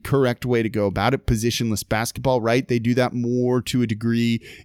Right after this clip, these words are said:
in the All-Star game, where it's kind of a little bit more positionless. It's just, you know, backcourt players, front court players. That makes things a little bit easier, I think.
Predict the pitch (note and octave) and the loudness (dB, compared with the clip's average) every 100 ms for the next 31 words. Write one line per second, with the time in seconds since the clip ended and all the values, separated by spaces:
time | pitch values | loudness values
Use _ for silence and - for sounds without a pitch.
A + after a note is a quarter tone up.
0 | - B2+ A#2+ A2+ F#2 A2 B2 - D3 C#3 | 0 2 2 0 0 0 0 2 2 2
1 | C#3+ D3 D#3+ C3 A#2+ - C3+ C3 A#2+ A#2+ | 0 0 0 -2 -4 -4 -2 0 0 0
2 | C3+ C#3+ D3 D3 D3 C#3+ - C3+ C#3 - | 2 2 2 0 0 -2 -2 0 0 -2
3 | D3+ D3 A#2+ - - B2 - B2+ G2 A#2+ | -2 -2 -6 -8 -6 -6 -4 -4 -2 -4
4 | - - C3+ C#3 C3 B2+ - B2+ - C#3 | -2 -2 -2 0 0 -2 -2 -6 -4 -4
5 | - C3+ B2+ A#2+ B2 - - C3 A2+ A2+ | 0 0 0 -2 -2 -4 -4 -4 -2 -2
6 | A#2 G#2+ G#2+ A#2+ A#2+ C3+ C3+ C3+ D#3 D3 | 0 0 2 0 2 0 0 0 -2 -2